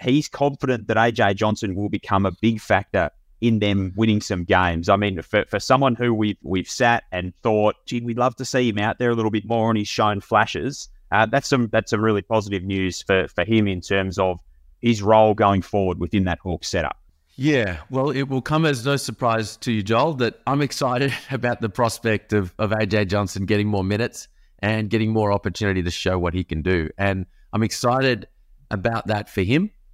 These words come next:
Speaker 2: Uh, certainly for the Next Stars program, I'm excited about it for the Hawks too. You know, I genuinely think that he brings some stuff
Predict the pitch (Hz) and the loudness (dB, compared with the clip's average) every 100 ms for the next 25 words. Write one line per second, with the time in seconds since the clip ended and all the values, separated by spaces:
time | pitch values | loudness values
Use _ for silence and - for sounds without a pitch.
0 | - _ 95 92 90 - - 147 131 117 | -20 _ -4 -2 -4 -8 -2 0 0 -2
1 | 131 110 123 - - 180 180 - 202 196 | -2 -2 -4 -4 0 0 -2 -2 -2 0
2 | 202 196 196 - _ - _ _ _ _ | -2 -4 -6 -10 _ -20 _ _ _ _
3 | _ - 302 - 320 277 160 156 135 - | _ 0 0 2 2 2 2 0 0 -4
4 | 98 90 170 160 - - _ _ _ - | -6 0 0 0 -10 -14 _ _ _ -2
5 | 180 143 92 - 123 151 123 127 147 143 | 0 0 -2 -4 -2 -2 -2 0 2 2
6 | 131 123 120 127 131 120 - 95 - - | 0 -2 -2 -2 -2 -4 -4 -8 -10 -4
7 | 127 135 113 104 117 127 - - 110 - | -2 -2 -4 -2 0 -2 -4 -2 -2 -2
8 | - 117 117 147 - | -4 -2 0 -4 -10